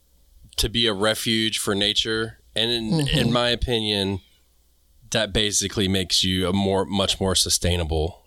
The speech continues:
Speaker 1: garden. You know, it just, it's like,
Speaker 2: Mm-hmm.
Speaker 1: if not make you want, it's a step in the right direction because they have certain things that you have to do. Um, it's
Speaker 2: Mm-hmm.
Speaker 1: fairly cheap, and you can actually get a plaque put in your yard for it if you would like. <clears throat> Um,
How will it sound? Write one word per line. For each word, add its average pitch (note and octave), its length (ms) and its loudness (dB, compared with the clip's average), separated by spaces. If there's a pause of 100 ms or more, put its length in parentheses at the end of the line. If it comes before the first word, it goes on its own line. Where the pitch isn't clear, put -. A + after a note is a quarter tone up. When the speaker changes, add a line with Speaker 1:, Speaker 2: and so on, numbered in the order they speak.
Speaker 1:
garden. D2+ 480 0
You A#2 120 0
know, A#2+ 120 0
it B2 80 -2
just, C3 260 -2 (280)
it's - 200 2
like, D3 320 -2
Speaker 2:
Mm-hmm. D3+ 240 -2
Speaker 1:
if D#3 180 -2
not E3 280 2 (140)
make C3+ 300 0
you B2+ 100 -4
want, A#2+ 120 2
it's A2 240 0
a G#2+ 40 0
step - 340 2
in A2+ 60 -4
the G#2+ 80 0
right G#2 180 0
direction G#2 320 -2
because G#2 160 -2
they A2+ 80 2
have A2 140 -2
certain G2 300 0
things G#2 280 -2
that G2+ 180 0
you G2+ 60 -4
have F#2+ 160 -2
to - 100 -8
do. F2+ 300 -2 (520)
Um, C#3 200 2
it's C3 160 0
Speaker 2:
Mm-hmm. G#2+ 180 -4
Speaker 1:
fairly E3+ 440 0
cheap, - 320 2
and A2+ 100 2
you A2 80 -2
can A#2 100 2
actually C3 300 2
get G2+ 120 -2
a E2 40 -8
plaque - 500 -6
put A#2 200 -6
in F2 60 -10
your F#2+ 100 -2
yard G2 360 2
for F#2 260 -2
it F#2 40 0
if - 120 -4
you F2+ 60 0
would E2+ 140 -2
like. F2 440 -2 (840)
<clears throat> E3+ 460 0
Um, A#2 560 0